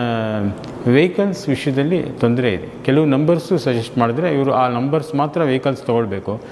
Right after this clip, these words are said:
There is a possibility of meeting with vehicle accidents ಅಂತ ಇದೆ, ಅನ್‌ಎಕ್ಸ್‌ಪೆಕ್ಟೆಡ್ ಆಗಿ, ಆ,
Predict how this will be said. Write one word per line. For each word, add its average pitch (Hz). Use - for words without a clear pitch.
There 139
is 175
a 202
possibility 151
of 151
meeting 139
with 139
vehicle 123
accidents 113
ಅಂತ 92
ಇದೆ, -
ಅನ್‌ಎಕ್ಸ್‌ಪೆಕ್ಟೆಡ್ 131
ಆಗಿ, 107
ಆ, 160